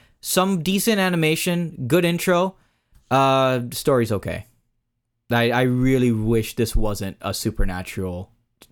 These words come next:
uh, magical story that's mixed in with actual feudal samurai shit. I was kinda hoping for it to be more like, I'm hoping, I was hoping for it to be more like Vagabond than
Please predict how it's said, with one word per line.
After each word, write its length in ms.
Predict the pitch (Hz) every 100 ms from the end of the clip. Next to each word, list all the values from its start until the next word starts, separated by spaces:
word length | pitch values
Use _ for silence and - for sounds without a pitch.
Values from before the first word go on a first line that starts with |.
| - -
uh, 360 | 98 92 90 85
magical 880 | - 110 101 92 - - 92 90
story 600 | - - 98 90 92 98 -
that's 220 | 101 -
mixed 300 | 101 - -
in 100 | 95
with 140 | 98 -
actual 340 | 92 - 95
feudal 460 | - 101 95 92 92
samurai 680 | - 87 90 95 90 87
shit. 420 | 92 87 80 - - _ _ _ _ _ _ _ _ _ _ _ _ _
I 60 | 117
was 120 | 110
kinda 200 | 123 113
hoping 340 | 110 107 101
for 140 | - 98
it 120 | 87
to 80 | 101
be 120 | 98
more 300 | 98 98 95
like, 200 | 92 - - -
I'm 80 | 180
hoping, 220 | 240 285 - 202 226
I 20 |
was 80 | 254
hoping 260 | 359 370
for 140 | 254 285
it 80 | 254
to 80 |
be 120 | 214 208
more 240 | 185 202
like 160 | 185 156
Vagabond 720 | 139 151 139 117 113 110 107
than 400 | 123 113 104